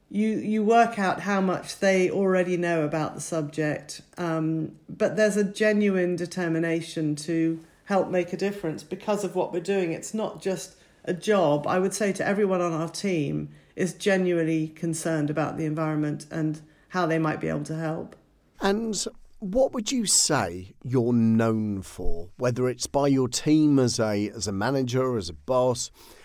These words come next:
Speaker 2: or whether it's by the wider world?
Speaker 1: Goodness, I have no idea. <laughs> I'd like to,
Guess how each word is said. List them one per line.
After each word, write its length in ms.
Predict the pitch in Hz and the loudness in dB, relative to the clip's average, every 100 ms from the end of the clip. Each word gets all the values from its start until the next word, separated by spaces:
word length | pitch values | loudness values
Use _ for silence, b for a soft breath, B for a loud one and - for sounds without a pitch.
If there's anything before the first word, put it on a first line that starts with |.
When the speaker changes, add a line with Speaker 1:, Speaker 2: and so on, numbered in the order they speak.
| B - | B 0
Speaker 2:
or 100 | 147 | 4
whether 280 | 139 127 135 | 4 4 2
it's 140 | - | 2
by 160 | 139 131 | 0 0
the 100 | 131 | 0
wider 420 | 120 123 117 104 | 0 0 0 -2
world? 640 | 101 92 87 87 87 - - _ _ _ _ _ _ _ _ _ - | -4 -4 -6 -10 -14 -20 -20 _ _ _ _ _ _ _ _ _ -8
Speaker 1:
Goodness, 340 | 269 202 156 | -2 -2 -2
I 60 | 202 | -2
have 120 | 214 | -2
no 180 | 185 190 | -2 -2
idea. 580 | 214 269 294 175 165 160 - | -2 0 0 0 -6 -10 -4
<laughs> 120 | - | 0
I'd 640 | 147 240 349 - 269 - - B B B B B | 0 4 4 4 0 -2 -12 B B B B B
like 320 | 269 294 202 | 2 4 2
to, 300 | 196 226 - | 2 0 -2